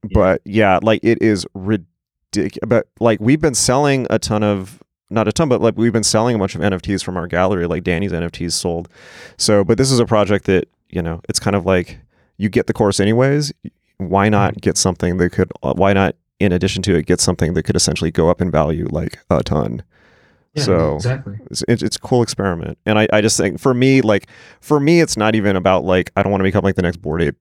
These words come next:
Speaker 2: Yacht Club. It's 'cause there's only thirty-three of them also, not ten thousand. But it's also, like, for me, just exploring the techno-, like, exploring any far future technology and overlapping it with Magic is just my jam.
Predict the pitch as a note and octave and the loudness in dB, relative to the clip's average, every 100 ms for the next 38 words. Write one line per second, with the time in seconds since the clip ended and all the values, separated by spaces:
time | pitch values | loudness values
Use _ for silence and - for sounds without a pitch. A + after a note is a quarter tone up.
0 | - D#2+ D2 - F2+ F2 G2+ - A2+ G#2 | -6 -4 -4 0 2 2 0 0 -2 0
1 | B2+ D#3+ C3+ F#2 F2+ - - F#2+ - - | 0 0 0 -2 -4 -4 -2 -2 -2 -2
2 | - - - - - - - E2 E2 D2+ | -2 -2 -2 -4 -4 -6 -6 -4 -2 -2
3 | E2+ D2 E2 F#2 - A2+ A2 G#2+ F#2+ F2+ | -2 -4 0 0 2 0 2 2 2 2
4 | E2+ - _ _ _ _ _ _ _ _ | 0 -10 _ _ _ _ _ _ _ _
5 | _ _ - - A#2 B2 A#2 G2+ G#2 - | _ _ -4 -2 2 2 2 2 0 2
6 | - - G2+ G#2 G2+ G2 F2+ - F2 F2+ | -2 2 4 6 4 2 0 2 0 0
7 | F2+ D#2+ F2+ F#2 - - C#3+ A#2+ G2+ G2+ | -2 0 -2 0 -4 2 2 2 2 2
8 | G2+ - - F#2+ - F#2+ G2+ - E2 E2 | 0 -2 0 0 2 0 0 -2 -2 -2
9 | D#2+ F2 F2 E2+ E2 - E2+ C2 D#2+ E2+ | -2 0 0 0 -2 -2 0 0 0 2
10 | D#2+ D2 E2 D2+ D2+ D2 D#2+ D#2+ - F2 | 2 0 -4 -4 -2 -2 -2 -4 -4 -2
11 | F2 - D#2 D2 D#2+ D2+ D#2 | -2 -2 -2 0 0 -2 -4